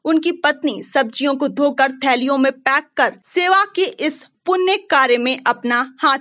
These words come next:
बटाती हैं। सब्जियों की थैलियों को घर घर जाकर जरूरतमंद व गरीब लोगों तक पूर्व पार्षद आबिद अंसारी द्वारा पहुंचाया जाता है।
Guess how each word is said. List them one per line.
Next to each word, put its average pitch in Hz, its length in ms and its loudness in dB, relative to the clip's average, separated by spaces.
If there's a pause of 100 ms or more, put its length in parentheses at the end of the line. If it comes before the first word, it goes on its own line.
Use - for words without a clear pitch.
बटाती 196 460 -8
हैं। 220 220 -2 (320)
सब्जियों 349 400 0
की 415 120 0
थैलियों 302 500 0
को 294 200 2
घर 262 240 0
घर 262 180 0
जाकर 254 400 0
जरूरतमंद 240 540 -2
व 247 120 -2
गरीब 233 380 -2
लोगों 233 320 0
तक 247 240 -2 (260)
पूर्व 349 240 0 (120)
पार्षद 294 420 0 (140)
आबिद 254 420 0
अंसारी 254 480 0
द्वारा 240 340 0
पहुंचाया 277 600 0
जाता 196 380 -2
है। 233 180 0